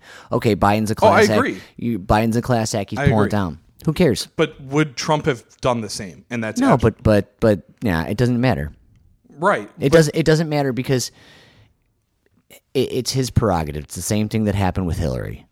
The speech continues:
Speaker 2: Right, in
Speaker 1: You know what I mean?
Speaker 2: twenty sixteen
Speaker 1: In,
Speaker 2: when
Speaker 1: in
Speaker 2: she had
Speaker 1: twenty sixteen.
Speaker 2: pneumonia.
Speaker 1: Yeah.
Speaker 2: And that's
Speaker 1: Same
Speaker 2: what I was
Speaker 1: thing.
Speaker 2: gonna say.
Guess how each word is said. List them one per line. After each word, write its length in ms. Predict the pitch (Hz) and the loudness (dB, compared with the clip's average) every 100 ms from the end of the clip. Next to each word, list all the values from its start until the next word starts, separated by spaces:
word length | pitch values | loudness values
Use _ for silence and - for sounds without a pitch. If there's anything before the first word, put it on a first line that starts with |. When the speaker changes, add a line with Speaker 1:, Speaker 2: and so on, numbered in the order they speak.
| _ 117 | _ -8
Speaker 2:
Right, 280 | 135 90 113 | -6 -6 -10
in 100 | 110 | 0
Speaker 1:
You 80 | 110 | 2
know 40 | |
what 80 | 107 | 4
I 40 | |
mean? 60 | 104 | 4
Speaker 2:
twenty 120 | 95 | 2
sixteen 200 | - 143 123 | -2 -2 0
Speaker 1:
In, 60 | |
Speaker 2:
when 80 | 117 | 0
Speaker 1:
in 20 | 110 | 0
Speaker 2:
she 60 | |
had 80 | 113 | 2
Speaker 1:
twenty 80 | 113 | 2
sixteen. 300 | 117 123 110 87 | 2 0 -2 -4
Speaker 2:
pneumonia. 160 | - - | -10 -6
Speaker 1:
Yeah. 200 | 156 52 | -4 -4
Speaker 2:
And 80 | - - _ 120 | -10 -18 _ -6
that's 120 | 143 | 0
Speaker 1:
Same 80 | 208 | 2
Speaker 2:
what 0 | |
I 40 | |
was 80 | 143 | 4
Speaker 1:
thing. 100 | 139 | 2
Speaker 2:
gonna 140 | 123 | 0
say. 320 | - 107 - | -6 -10 -12